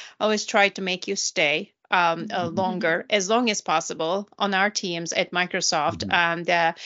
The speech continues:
Speaker 1: you have decided to, um, uh, you know, deliver great results, but then also move on to, um, things that may speak more to your passion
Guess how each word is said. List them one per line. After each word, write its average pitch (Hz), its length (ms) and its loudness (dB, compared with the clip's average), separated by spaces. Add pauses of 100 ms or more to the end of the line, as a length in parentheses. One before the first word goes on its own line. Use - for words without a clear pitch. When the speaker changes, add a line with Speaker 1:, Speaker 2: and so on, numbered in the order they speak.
(220)
Speaker 1:
you 226 180 4
have 220 200 4
decided 196 640 0
to, 185 400 0
um, 170 320 4 (100)
uh, 160 460 2
you 196 140 -6
know, 170 180 -4 (560)
deliver 208 340 2
great 190 320 0
results, 185 680 2
but 196 260 2
then 190 160 2
also 190 340 -2
move 180 260 0
on 170 320 4
to, 175 560 2 (300)
um, 170 280 4
things 185 420 0
that 175 260 2
may 180 180 -2
speak 180 500 -4
more 185 280 0
to - 180 -2
your 170 220 2
passion 254 680 2